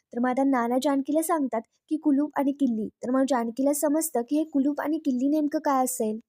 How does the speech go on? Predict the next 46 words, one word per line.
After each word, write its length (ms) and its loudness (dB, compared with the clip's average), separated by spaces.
जानकी 360 -2
आता 240 2
देवी 300 2
आईच्या 260 2
मंदिरामध्ये 600 2
आलेली 340 2
असते 280 -2
आणि 120 2
देवी 300 2
आईला 200 2
म्हणते 380 -2
की, 400 -8
"नाना, 280 0
ज्या 140 0
कुलूप 300 0
किल्लीबद्दल 520 0
बोलतायत 480 2
ना, 60 -8
ते 160 0
मला 220 2
सापडू 400 -4
दे, 120 -4
हे 100 2
कोडं 360 2
मला 180 2
सुटू 360 -2
दे." 180 -2
तिथे 460 -2
एक 120 0
जोगकीण 440 0
असते 300 -2
आणि 200 -4
ती 140 -2
आता 220 2
जानकीला 440 -2
म्हणते, 400 -2
"मातेनं 460 2
दिलं 240 4
आणि 300 2
धन्यानं 360 2
विकलं, 400 -2
तुझं 300 0
सोन्याचं 500 0
उत्तर 420 -4
इथे 280 -4
दडलं." 360 0